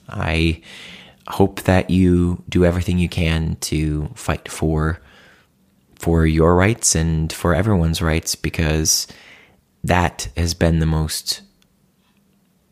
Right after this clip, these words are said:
absolutely profound experience of my life, is being a part of Broadway Impact.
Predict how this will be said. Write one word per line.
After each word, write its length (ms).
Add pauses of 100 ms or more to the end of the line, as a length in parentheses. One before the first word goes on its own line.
(180)
absolutely 720
profound 580
experience 440
of 120
my 160
life, 300
is 80
being 200
a 60
part 200
of 100
Broadway 320
Impact. 440